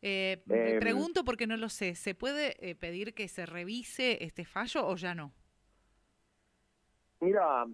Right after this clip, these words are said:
Speaker 2: obviamente que cuando me llega a mí la notificación, porque esto está en la mesa de entrada digital del juzgado, donde tiene acceso la abogada, todavía esperando a que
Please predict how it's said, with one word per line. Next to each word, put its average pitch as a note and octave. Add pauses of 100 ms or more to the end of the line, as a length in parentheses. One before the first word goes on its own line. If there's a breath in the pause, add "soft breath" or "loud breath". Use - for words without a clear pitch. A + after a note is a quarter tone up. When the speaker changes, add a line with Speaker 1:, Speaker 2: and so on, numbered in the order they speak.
(440)
Speaker 2:
obviamente F3+ (340)
que C3
cuando C3
me C3
llega F3
a -
mí E3+
la F3
notificación, D3
porque D3+
esto D#3
está B2+ (220)
en G#2+
la A2+
mesa C#3
de B2
entrada C3+
digital B2
del G#2+ (120)
juzgado, C#3+ (260)
donde G#2
tiene B2+
acceso B2+
la B2
abogada, D3+ (1400)
todavía A#2
esperando C#3+
a A#2
que A2